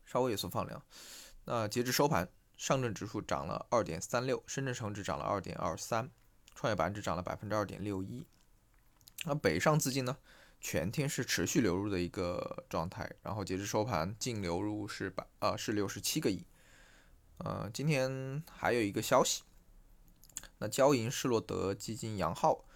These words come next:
和中欧基金周应波等放宽了旗下的基金限购。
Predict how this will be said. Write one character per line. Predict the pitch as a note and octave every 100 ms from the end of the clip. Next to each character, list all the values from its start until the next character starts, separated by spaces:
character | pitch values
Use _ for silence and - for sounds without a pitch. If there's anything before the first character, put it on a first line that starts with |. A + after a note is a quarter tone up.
| - -
和 | - -
中 | F#2+ C3 C3
欧 | B2 B2
基 | A#2+
金 | A#2 A#2+
周 | A#2 B2+
应 | B2+ G#2+
波 | A#2 A#2 A#2+ - _ -
等 | F#2 - -
放 | - D3 G#2
宽 | F#2 - A2
了 | G2+
旗 | - - -
下 | - G#2+
的 | E2+
基 | - A2
金 | A2
限 | A2+ C3+ A2
购。 | A2+ A#2